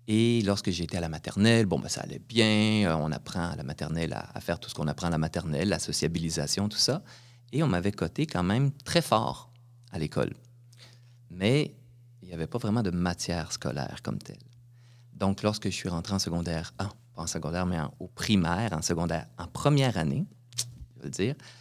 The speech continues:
<laughs> on m'a mis dans une espèce de classe de douance, mais c'était une espèce de, de procédé. En fait, c'était une classe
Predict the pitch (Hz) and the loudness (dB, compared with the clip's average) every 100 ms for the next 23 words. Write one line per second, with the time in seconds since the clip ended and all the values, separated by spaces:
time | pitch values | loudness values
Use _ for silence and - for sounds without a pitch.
0 | - - 196 - - - 101 98 107 147 | -20 -14 -14 -14 -8 2 6 8 8 6
1 | 101 101 98 - 196 135 92 - 104 107 | 6 6 2 2 0 2 0 0 2 4
2 | 151 196 170 - - - - - - 92 | 4 4 4 6 6 2 -4 -20 -12 -6
3 | 92 95 92 101 185 101 104 220 294 - | 2 4 4 4 6 6 6 4 6 6
4 | - - - - - 110 135 214 - 110 | 6 0 -20 -20 -2 6 6 8 4 2
5 | - 147 175 - - 101 95 107 - 185 | 2 2 2 0 2 4 6 4 2 -2
6 | 190 - 92 - - - - - - - | -2 -2 -2 -4 -20 -20 -20 -16 -16 -10
7 | 101 - - - 170 - 143 117 123 151 | -8 -10 -12 -4 0 2 2 2 4 2
8 | 110 - 165 - - 113 120 - 104 107 | 2 -2 -4 -4 -4 0 0 -2 -4 -2
9 | 131 139 175 - - | 0 2 2 2 0